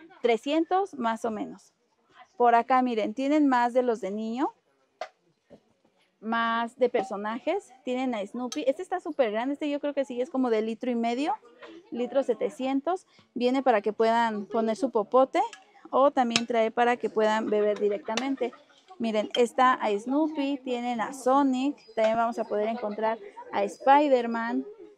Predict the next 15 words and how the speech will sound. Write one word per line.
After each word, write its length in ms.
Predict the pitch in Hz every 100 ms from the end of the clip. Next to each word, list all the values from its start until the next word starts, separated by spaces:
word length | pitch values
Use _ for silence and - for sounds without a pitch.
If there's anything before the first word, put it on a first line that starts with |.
| _ - - -
tienen 440 | - 254 247 254 240
el 140 | 208
de 320 | 202 208 208
Zootopia, 840 | 208 208 - 262 294 269 254 262 269
por 100 | 220
acá 160 | 196
está 160 | 208 214
Mario 320 | 214 202 196
Bros, 540 | 208 220 269 302 320 - _
tienen 300 | 240 240 240
a 100 | 202
Kuromi, 640 | - 208 214 262 269 294 330 _ _ _ _
a 120 | 226
la 120 | 214
Sirenita, 800 | 214 226 208 226 269 277 254 277